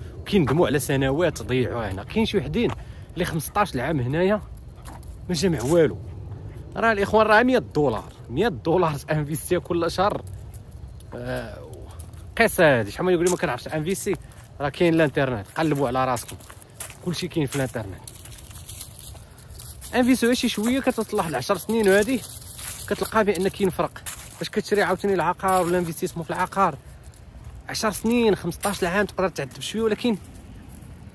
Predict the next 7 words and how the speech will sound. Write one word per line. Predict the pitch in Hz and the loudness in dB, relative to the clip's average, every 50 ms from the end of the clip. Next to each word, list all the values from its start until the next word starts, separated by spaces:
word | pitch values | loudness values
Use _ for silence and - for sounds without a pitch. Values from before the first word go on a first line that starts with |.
| - - - - | -16 -14 -8 -8
كتبدل | 196 - - 135 117 110 - 247 | -8 -6 -6 -6 -4 0 2 2
الحياه | 208 - - 190 190 185 160 120 - | 4 4 4 4 6 4 4 2 0
ديالك | - 135 110 92 - - - - - - - - - - - - - - - - - - - - - - - - - - - - - - | -2 -2 -2 -2 -4 -12 -16 -16 -16 -16 -16 -12 -12 -12 -12 -12 -12 -14 -14 -14 -14 -16 -16 -16 -16 -18 -18 -16 -18 -16 -16 -16 -12 -6
بواحد | 139 175 151 - | -4 -4 -4 -4
الطريقه | - - 170 175 180 185 - - 196 196 180 - - | -4 -2 0 0 0 -2 -4 -4 -6 -6 -6 -6 -4
ايجابيه | 151 143 131 135 175 165 156 127 139 147 139 | -4 -2 2 4 6 6 6 4 4 2 2
بزيد. | 110 101 101 113 101 87 - | 0 -2 -4 -6 -6 -6 -8